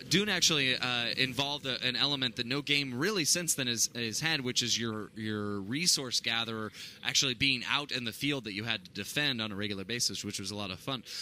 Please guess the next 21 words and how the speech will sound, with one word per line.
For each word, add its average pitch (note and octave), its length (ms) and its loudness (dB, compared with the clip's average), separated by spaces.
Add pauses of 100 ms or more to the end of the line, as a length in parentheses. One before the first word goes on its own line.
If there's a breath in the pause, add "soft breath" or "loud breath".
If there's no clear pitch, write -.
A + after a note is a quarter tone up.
(160 loud breath)
But D#3+ 120 4
even G#3 240 4
Dune F3 420 2
had, C#3 580 0
like, B2 440 0
Dune F#3 200 4
was E3+ 140 2
cool E3 160 0
'cause B2 220 0
eventually C3+ 460 2
there's A#2 260 0
a, G#2+ 180 0 (580 loud breath)
a, A#2 60 -4 (160)
a B2 40 -2
level C3+ 360 0
in B2+ 100 -2
it A#2+ 120 -2
where A#2+ 160 -2
you A2+ 180 0
had A#2 300 0
a G#2+ 160 -4